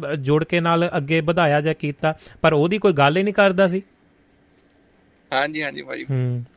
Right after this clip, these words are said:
Speaker 1: ਬਿਲਕੁਲ ਜੀ।
Speaker 2: ਭਾਜੀ, ਖੂਨ ਡੋਲਣ ਨਾਲੋਂ ਅਗਰ ਅਸੀਂ ਖੂਨ ਦਾਨ ਕਰਨ ਦੇ ਵਿੱਚ ਸ-, ਰੱਖੀਏ
Speaker 1: ਹੂੰ,
Speaker 2: ਨਾ,
Speaker 1: ਬਿਲਕੁਲ ਜੀ।
Speaker 2: ਅ, ਮਤਲਬ ਯਕੀਨ ਰੱਖੀਏ ਤਾਂ ਬਹੁਤ ਕੁਝ ਸੁਧਰ ਸਕਦਾ ਜੀ।
Speaker 1: ਬਿਲਕੁਲ, ਬਿਲਕੁਲ ਸਹਿਮਤ ਹਾਂ ਖੇੜਾ ਸਾਹਿਬ।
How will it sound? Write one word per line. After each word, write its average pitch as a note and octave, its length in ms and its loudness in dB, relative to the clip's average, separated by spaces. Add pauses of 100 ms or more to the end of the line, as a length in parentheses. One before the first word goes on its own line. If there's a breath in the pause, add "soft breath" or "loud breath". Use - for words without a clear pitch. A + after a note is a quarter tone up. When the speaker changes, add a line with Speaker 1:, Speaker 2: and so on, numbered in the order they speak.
Speaker 1:
ਬਿਲਕੁਲ B2+ 380 -2
ਜੀ। A2 100 -6 (1000)
Speaker 2:
ਭਾਜੀ, E3 380 -2
ਖੂਨ G3 480 -10
ਡੋਲਣ F3+ 480 -8
ਨਾਲੋਂ G#3 320 -4
ਅਗਰ G3+ 180 -6
ਅਸੀਂ A3+ 200 -10
ਖੂਨ G3+ 280 -10
ਦਾਨ F3+ 340 -2
ਕਰਨ F#3 380 -4
ਦੇ G3 80 -4
ਵਿੱਚ F#3+ 280 -6
ਸ-, G3 120 -8 (160)
ਰੱਖੀਏ D#3 300 2
Speaker 1:
ਹੂੰ, E3+ 80 6
Speaker 2:
ਨਾ, D#3+ 180 2
Speaker 1:
ਬਿਲਕੁਲ C#3 460 2
ਜੀ। A2+ 80 -6
Speaker 2:
ਅ, D3+ 540 -4 (300)
ਮਤਲਬ E3+ 340 -6
ਯਕੀਨ F3 300 -4
ਰੱਖੀਏ F3+ 300 0
ਤਾਂ F3+ 140 2
ਬਹੁਤ E3+ 320 0
ਕੁਝ F#3+ 180 -10
ਸੁਧਰ D#3 260 -6
ਸਕਦਾ C3+ 320 -4
ਜੀ। B2 60 -2
Speaker 1:
ਬਿਲਕੁਲ, E3+ 560 2
ਬਿਲਕੁਲ C3 460 -4
ਸਹਿਮਤ B2+ 560 -4
ਹਾਂ B2 120 -4
ਖੇੜਾ A#2 260 -4
ਸਾਹਿਬ। C3 260 -4